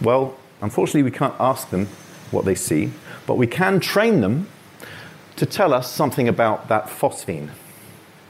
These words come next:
We start by training the monkey to fixate a central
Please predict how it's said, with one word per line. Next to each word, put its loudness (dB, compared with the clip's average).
We 0
start 2
by 4
training 2
the 4
monkey 2
to -4
fixate 0
a -8
central 0